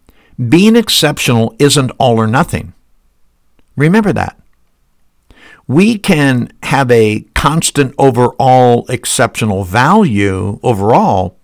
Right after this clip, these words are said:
while having varying degrees of exception in various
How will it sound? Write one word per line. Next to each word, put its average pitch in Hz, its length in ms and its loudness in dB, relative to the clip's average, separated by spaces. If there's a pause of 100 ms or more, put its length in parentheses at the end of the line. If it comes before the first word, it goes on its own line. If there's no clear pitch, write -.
(520)
while 117 240 2
having 110 540 -2
varying 131 680 0
degrees 107 1200 -2 (800)
of 117 140 -2
exception 101 880 -2 (440)
in 120 220 -2
various 117 600 0